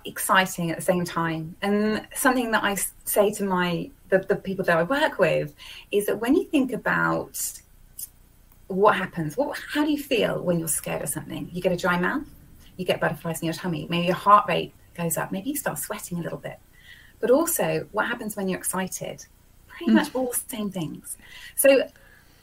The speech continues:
Speaker 1: I like to sort of, sometimes when I'm feeling scared, I actually have to check myself and say, "Am I feeling scared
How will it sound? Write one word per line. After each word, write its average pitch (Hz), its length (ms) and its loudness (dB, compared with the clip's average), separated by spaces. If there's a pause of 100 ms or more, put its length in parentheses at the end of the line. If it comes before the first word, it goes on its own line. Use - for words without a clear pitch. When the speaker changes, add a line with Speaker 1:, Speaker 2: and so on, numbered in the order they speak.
(380)
Speaker 1:
I 277 140 12
like 302 260 10
to 269 60 -6
sort 254 160 4
of, 254 60 -10
sometimes 277 420 0
when 247 100 -4
I'm 240 160 -4
feeling 214 280 -8
scared, 180 680 -6 (180)
I 247 100 4
actually - 380 -2
have 262 180 0
to - 80 -10
check - 220 -8
myself 208 320 -2
and 180 80 -4
say, 202 220 -2
"Am 254 180 4
I 302 180 6
feeling 294 200 4
scared 277 200 0